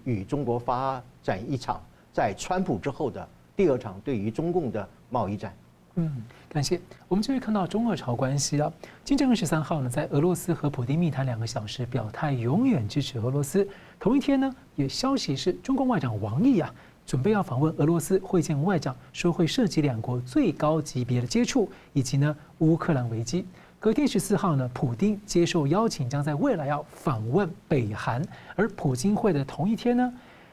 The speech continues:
Speaker 2: 美国国务院宣布批准啊，再出售二十五架的F三十五先进战机给南韩。而接着，布林肯发表了一场演说，宣告后冷战时代结束。而请教明老师，你怎么看啊？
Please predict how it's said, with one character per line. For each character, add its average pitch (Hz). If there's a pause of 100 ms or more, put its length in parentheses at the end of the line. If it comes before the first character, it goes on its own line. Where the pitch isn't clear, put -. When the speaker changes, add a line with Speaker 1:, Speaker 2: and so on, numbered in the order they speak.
(120)
Speaker 2:
美 185
国 220
国 226
务 262
院 226
宣 185
布 175
批 214
准 127
啊， 110 (180)
再 233
出 202
售 185
二 240
十 165
五 143
架 156
的 139
F 156 (300)
三 226
十 -
五 175
先 220
进 185
战 165
机 175
给 135
南 117
韩。 - (220)
而 175
接 285
着， 247 (240)
布 277
林 190
肯 123
发 226
表 139
了 151
一 -
场 151
演 143
说， 165
宣 185
告 - (180)
后 302
冷 113
战 170
时 -
代 131
结 -
束。 165 (280)
而 -
请 156
教 185
明 160
老 170
师， 120
你 180
怎 147
么 107
看 202
啊？ 135